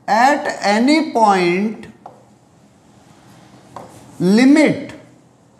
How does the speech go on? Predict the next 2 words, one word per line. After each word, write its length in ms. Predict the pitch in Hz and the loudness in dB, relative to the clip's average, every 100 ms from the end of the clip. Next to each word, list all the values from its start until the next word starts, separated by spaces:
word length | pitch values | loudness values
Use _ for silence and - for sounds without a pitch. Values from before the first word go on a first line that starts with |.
| _ - - _ _ _ _ _ _ - - - - - - - - - - - - | _ -20 -20 _ _ _ _ _ _ -20 -18 -14 -12 -14 -18 -20 -20 -20 -20 -16 -4
may 440 | 160 196 269 294 233 220 262 - - - _ _ _ _ - - _ _ - | 0 2 4 4 2 0 -4 -10 -18 -20 _ _ _ _ -20 -20 _ _ -4
exist 840 | 208 156 156 202 320 - - | -2 0 -2 0 2 0 -4